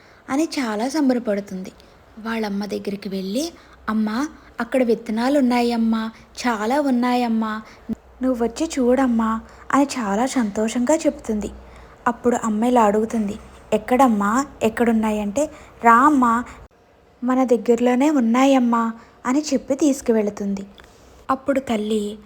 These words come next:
ఆ విత్తనాలను చూసి ఆనందపడుతుంది. అప్పుడు తన బిడ్డని ఇలా అంటుంది, "చిట్టి తల్లి, చాలా మంచి పని చేసావు ఈ విత్తనాల గురించి నాకు చెప్పి. ఇన్ని విత్తనాలు దొరికినాయి కదా,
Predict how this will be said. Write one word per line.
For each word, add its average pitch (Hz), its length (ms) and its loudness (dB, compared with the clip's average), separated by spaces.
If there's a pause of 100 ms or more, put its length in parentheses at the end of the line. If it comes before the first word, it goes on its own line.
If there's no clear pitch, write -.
(340)
ఆ 240 100 4
విత్తనాలను 208 640 -4 (100)
చూసి 285 380 -4 (520)
ఆనందపడుతుంది. 233 960 -4 (1300)
అప్పుడు 233 600 -2 (380)
తన 262 80 2
బిడ్డని 240 400 2
ఇలా 262 140 4
అంటుంది, 220 500 -2 (500)
"చిట్టి 226 180 0
తల్లి, 220 500 0 (320)
చాలా 214 380 4
మంచి 320 260 4
పని 269 220 6 (100)
చేసావు 226 460 2 (320)
ఈ 262 120 2
విత్తనాల 240 560 2
గురించి 220 380 0
నాకు 269 300 2 (100)
చెప్పి. 202 320 -4 (500)
ఇన్ని 247 260 2
విత్తనాలు 240 520 0
దొరికినాయి 220 480 -2
కదా, 269 400 -2